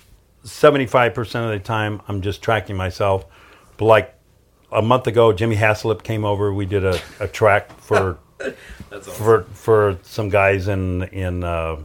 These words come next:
Speaker 1: Finland
Speaker 2: Yeah.
Speaker 1: and, uh, via Spain.
Speaker 2: Right.
Speaker 1: Tommy Malm. I don't
Speaker 2: Yeah.
Speaker 1: know if that. Anyway, Luke, Luke played on it.
Speaker 2: Yep. Wow.
Speaker 1: Um, and Jimmy and I were the last ones to go in, but everything was locked.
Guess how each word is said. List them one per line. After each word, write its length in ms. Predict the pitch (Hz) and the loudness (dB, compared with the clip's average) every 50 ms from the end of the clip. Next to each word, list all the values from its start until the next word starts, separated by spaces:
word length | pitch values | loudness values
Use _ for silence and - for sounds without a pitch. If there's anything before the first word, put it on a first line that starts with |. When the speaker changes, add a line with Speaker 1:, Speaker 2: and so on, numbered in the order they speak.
| - - _ _ _ | -16 -20 _ _ _
Speaker 1:
Finland 580 | - - 120 113 110 107 104 107 107 110 113 - - | -2 -2 0 0 0 -4 -4 -6 -8 -10 -12 -10 -4
Speaker 2:
Yeah. 180 | 131 127 123 | -4 -2 -2
Speaker 1:
and, 220 | 104 95 90 90 80 | -2 -4 -8 -8 -10
uh, 120 | 80 82 82 | -14 -16 -16
via 520 | 85 80 98 101 98 95 92 90 85 82 - _ _ _ _ _ _ _ _ | -12 -8 -6 -4 -2 0 0 0 -2 -4 -6 _ _ _ _ _ _ _ _
Spain. 580 | - - - - 101 98 98 98 98 101 101 - _ _ _ - | -20 -16 -10 -6 -4 -4 -4 -4 -6 -8 -10 -12 _ _ _ -8
Speaker 2:
Right. 200 | - 113 107 95 - | -4 -4 -4 -2 0
Speaker 1:
Tommy 300 | 127 120 117 117 107 101 | 2 2 2 2 0 0
Malm. 580 | 101 95 95 101 104 107 107 110 110 110 104 104 | 2 2 2 2 2 0 -2 -4 -6 -10 -12 -12
I 100 | 95 92 | -10 -8
don't 140 | 92 95 92 | -6 -6 -6
Speaker 2:
Yeah. 60 | 92 | -4
Speaker 1:
know 120 | 90 87 87 | -4 -6 -6
if 100 | - - | -6 -8
that. 180 | - 87 85 - _ - | -10 -12 -12 -12 _ -10
Anyway, 240 | - 110 98 92 87 | -6 -4 -2 -2 -2
Luke, 380 | 85 98 127 151 147 147 - - | 0 4 4 4 4 2 -8 -8
Luke 280 | 101 113 135 139 135 - | -2 0 0 0 0 0
played 260 | - 131 127 123 117 | 2 4 4 4 4
on 160 | 117 117 117 | 2 2 2
it. 180 | 117 127 - - _ _ - | 0 -4 -8 -12 _ _ -8
Speaker 2:
Yep. 240 | 131 123 127 127 - _ _ _ _ _ - | -6 -6 -6 -6 -8 _ _ _ _ _ -10
Wow. 580 | - 107 107 120 117 104 101 107 107 107 104 104 | -8 -8 -6 -6 -6 -4 0 0 2 2 2 0
Speaker 1:
Um, 320 | 98 98 98 95 95 90 - _ _ _ _ _ _ _ _ _ - - - - | -2 -4 -6 -8 -8 -10 -12 _ _ _ _ _ _ _ _ _ -20 -18 -10 -6
and 340 | 110 110 104 101 95 87 | -6 -4 -4 -4 -6 -6
Jimmy 240 | 85 101 110 117 113 | -4 -4 -4 -2 -2
and 100 | 113 110 | -2 0
I 140 | 104 104 120 | 2 2 2
were 160 | 113 107 101 | 2 2 2
the 80 | 92 92 | 4 4
last 300 | 95 98 101 98 - - | 4 4 2 0 -2 -6
ones 180 | 110 98 - - | -8 -8 -8 -10
to 60 | 98 | -6
go 240 | 85 98 95 92 92 | -2 -2 0 0 0
in, 240 | 92 101 120 120 113 _ | -2 -4 -6 -10 -10 _
but 140 | - 104 101 | -2 2 2
everything 400 | 104 107 113 98 - 120 104 101 | 2 2 0 -4 -6 -6 -4 -4
was 160 | 95 85 76 | -4 -4 -2
locked. 540 | 92 95 98 92 87 82 127 - - _ | 0 2 4 4 4 4 0 -2 -8 _